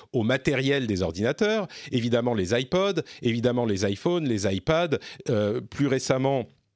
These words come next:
les AirPods, bon, ils sont attribués plus ou moins à l'équipe de Johnny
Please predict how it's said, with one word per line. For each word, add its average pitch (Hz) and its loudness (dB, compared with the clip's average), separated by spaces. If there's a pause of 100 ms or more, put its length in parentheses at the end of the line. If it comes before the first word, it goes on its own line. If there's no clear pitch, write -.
(480)
les 110 2
AirPods, 165 0 (220)
bon, 110 2
ils 139 -4
sont - 0
attribués 143 0
plus 113 -2
ou 123 2
moins 127 2
à 101 2
l'équipe 107 -2
de 98 0
Johnny 120 0